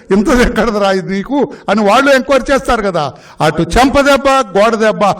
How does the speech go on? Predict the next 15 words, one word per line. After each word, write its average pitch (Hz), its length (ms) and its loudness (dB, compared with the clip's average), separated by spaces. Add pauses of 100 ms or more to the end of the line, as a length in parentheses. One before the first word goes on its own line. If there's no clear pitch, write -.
(200)
రెండు 180 420 0
తప్పవు 220 500 0
రాజా 247 440 2 (240)
అని 190 140 -2
నేను 190 140 -2
తెలియజేస్తాను. 165 680 -8
నేను 254 200 2
ఎవరి 254 240 2
పేరు 262 200 0
చెప్పట్లేదండి. 208 760 -2 (920)
రాజా 254 320 4
అంటే 285 160 2
మీరు 269 160 0
ఎవరైనా 285 320 2
ఊహించుకోండి. 190 640 -4